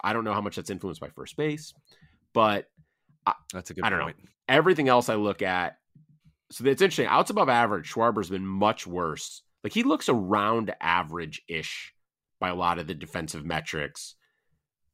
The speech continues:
Speaker 1: but looking at outs above average, he does not look like he's around average. He looks a lot worse than that. So does Castellanos. They're both,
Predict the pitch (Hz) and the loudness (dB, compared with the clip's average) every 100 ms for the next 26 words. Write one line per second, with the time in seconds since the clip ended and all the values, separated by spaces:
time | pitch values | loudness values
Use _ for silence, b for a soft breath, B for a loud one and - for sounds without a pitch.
0 | _ _ _ - 101 80 110 98 92 - | _ _ _ -16 -14 0 2 2 0 -8
1 | _ - 104 110 127 131 113 110 104 101 | _ -16 -4 -2 0 2 2 0 -2 -2
2 | 90 90 85 87 80 92 80 85 85 82 | 0 -2 -2 -4 -8 -10 -10 -6 -4 -4
3 | - 80 82 80 76 80 76 73 71 69 | -6 -12 -12 -12 -12 -8 -6 -4 -6 -8
4 | 67 87 85 - 87 80 78 78 - 78 | -12 -10 -10 -6 -4 -2 -4 -6 -8 -6
5 | 76 73 - b b b b b _ _ | -4 -4 -6 b b b b b _ _
6 | - 120 113 104 101 90 90 85 82 80 | -2 2 2 2 -2 -2 -4 -4 -2 -4
7 | 78 - 90 101 92 | -6 -6 0 2 0